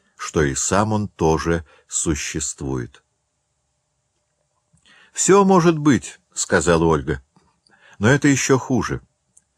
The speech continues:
Значит, у чиновника дела настолько важные, а документы настолько ценные или объемистые,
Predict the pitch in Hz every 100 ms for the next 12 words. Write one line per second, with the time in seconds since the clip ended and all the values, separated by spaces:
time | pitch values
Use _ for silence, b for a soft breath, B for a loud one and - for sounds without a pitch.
0 | _ _ _ _ _ - 82 120 - -
1 | 101 104 113 123 120 113 - 92 101 107
2 | 101 92 - 104 87 90 92 104 113 117
3 | 113 _ _ _ _ _ - 82 85 -
4 | 92 101 95 95 87 - 101 85 92 87
5 | - 92 98 101 101 101 - 90 78 -
6 | 78 85 92 92 - 95